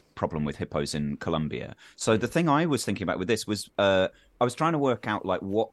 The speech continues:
comparable experience I've had in my life that I could bring to, to empathize with this situation. And the only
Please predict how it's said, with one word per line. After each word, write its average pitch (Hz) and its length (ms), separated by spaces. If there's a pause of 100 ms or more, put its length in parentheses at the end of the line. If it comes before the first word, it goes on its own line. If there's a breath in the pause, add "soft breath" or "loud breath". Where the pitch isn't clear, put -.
comparable 101 520
experience 95 680
I've 87 160
had 87 220
in 82 80
my 85 180
life 87 280
that - 120
I 78 80
could 76 240
bring 80 360
to, 78 300 (100)
to 78 180 (100)
empathize 90 460
with 76 80
this 80 120
situation. 87 520 (320 soft breath)
And 107 160
the 104 120
only 117 540